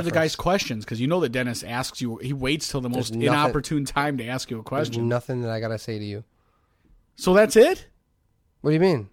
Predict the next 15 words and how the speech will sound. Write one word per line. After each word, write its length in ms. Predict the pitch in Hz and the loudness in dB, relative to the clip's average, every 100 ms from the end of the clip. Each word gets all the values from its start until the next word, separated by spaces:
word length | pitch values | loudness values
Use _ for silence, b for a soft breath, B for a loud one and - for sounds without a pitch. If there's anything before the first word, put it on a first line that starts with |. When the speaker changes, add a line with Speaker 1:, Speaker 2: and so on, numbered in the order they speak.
| _ | _
Speaker 1:
You're 140 | - 185 | 0 4
wearing, 320 | 208 208 190 | 6 4 2
you're, 160 | 185 190 | 2 2
what, 200 | 175 170 | 2 0
you're 100 | 180 | 2
listening 360 | 190 196 208 196 | 2 2 0 2
to, 80 | 170 | 2
Speaker 2:
I'm 80 | 160 | 4
Speaker 1:
uh, 80 | 160 | 8
Speaker 2:
wearing 200 | 170 202 | 8 8
goggles 400 | 147 170 185 196 | 8 8 8 8
and 100 | 170 | 8
Speaker 1:
Aha 60 | 170 | 8
Speaker 2:
I 40 | |
got, 100 | 175 | 8